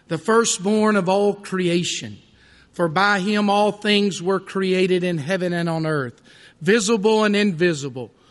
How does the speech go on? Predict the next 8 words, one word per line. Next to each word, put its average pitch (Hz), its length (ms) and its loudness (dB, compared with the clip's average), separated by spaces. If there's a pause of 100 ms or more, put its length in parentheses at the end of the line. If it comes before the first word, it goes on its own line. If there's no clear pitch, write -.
(180)
whether 202 260 2
thrones 208 640 -2
or 180 100 -2
dominions 180 680 -2
or 165 100 -6
rulers 180 560 0
or 170 160 -4
authorities. 175 800 -4